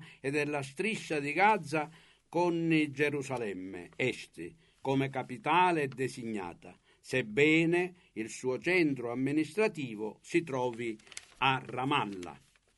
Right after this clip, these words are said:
Tali territori sono stati prima occupati nel millenovecentoquarantotto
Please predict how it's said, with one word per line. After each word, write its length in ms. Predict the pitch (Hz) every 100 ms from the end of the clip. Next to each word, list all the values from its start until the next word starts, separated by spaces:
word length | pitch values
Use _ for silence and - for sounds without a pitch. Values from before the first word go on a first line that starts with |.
| _ - - _ _ _
Tali 380 | 208 247 214 170
territori 1000 | 175 156 160 160 160 127 117 127 131 135
sono 280 | 156 170 180
stati 460 | 160 208 170 165
prima 580 | 160 233 285 196 120 78 -
occupati 920 | 123 120 - 110 175 226 - - 90 80 _ _ _ _ -
nel 280 | 127 127
millenovecentoquarantotto 2250 | 131 160 196 131 113 101 113 117 110 135 127 123 117 131 139 156 170 226 226 - - 85